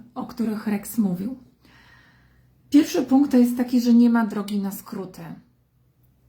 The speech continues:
I myślę, że to jest ważna lekcja, szczególnie dla nas, którzy żyjemy w takich dzisiejszych czasach,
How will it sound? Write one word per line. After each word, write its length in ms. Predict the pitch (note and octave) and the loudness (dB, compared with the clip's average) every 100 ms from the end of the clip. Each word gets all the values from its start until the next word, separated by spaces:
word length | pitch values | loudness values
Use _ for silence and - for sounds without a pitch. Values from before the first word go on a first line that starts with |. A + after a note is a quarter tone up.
| _ _ _ _ - | _ _ _ _ -6
I 300 | G3 G3+ G#3 | 0 2 2
myślę, 360 | G#3+ A3+ A#3+ | 2 0 0
że 100 | A#3 | -2
to 120 | G#3+ G#3+ | -2 -2
jest 380 | G#3+ G#3 - | -2 -4 -8
ważna 480 | G3 A3 A3+ A#3+ A3+ | -8 -2 0 2 2
lekcja, 720 | G3+ G#3+ G#3+ - G#3+ G3+ G3+ | 2 -4 -8 -8 -6 -4 -4
szczególnie 680 | G#3 - G3+ G#3+ G#3 G3+ G3+ | -6 -8 -6 -2 0 2 0
dla 320 | G3 G#3 G3+ G3+ | -4 -4 -2 -2
nas, 440 | G#3 A3+ B3+ - | 0 0 -2 -8
którzy 360 | - G#3+ G#3+ G#3+ | -16 -12 -8 -4
żyjemy 380 | G#3+ G#3 G#3 | -2 2 0
w 60 | G#3+ | -2
takich 280 | A3+ A#3 G3+ | -8 -8 -6
dzisiejszych 580 | G#3 - A3 - A3+ - | -4 -2 -2 -2 -6 -8
czasach, 540 | G3 F3 G#3+ A3 A3 | -12 -8 -6 -6 -6